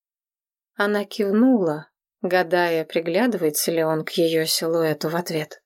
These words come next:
«Я верю всему, что ты сказала об этом доме, всему, что ты мне показала».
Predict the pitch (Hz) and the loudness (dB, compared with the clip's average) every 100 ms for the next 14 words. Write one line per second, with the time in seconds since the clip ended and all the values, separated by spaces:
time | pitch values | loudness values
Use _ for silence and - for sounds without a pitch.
0 | _ _ _ _ _ _ _ _ _ 185 | _ _ _ _ _ _ _ _ _ -2
1 | 170 160 151 165 196 190 170 - 165 165 | 0 0 0 2 2 2 0 -2 -2 0
2 | 180 240 247 - 220 196 185 - 185 180 | 2 2 2 -2 -2 -2 -2 0 0 2
3 | 180 175 170 165 175 175 180 170 156 151 | 2 2 0 0 -2 -2 -4 -4 -2 -2
4 | 147 143 147 _ _ _ _ - - - | -2 -4 -8 _ _ _ _ -8 -4 -2
5 | 165 160 160 180 - 160 - 165 156 151 | -2 0 0 0 -2 -4 -2 -2 0 0
6 | 147 156 156 165 156 156 151 165 | -2 -2 -4 -4 -2 -2 -2 -4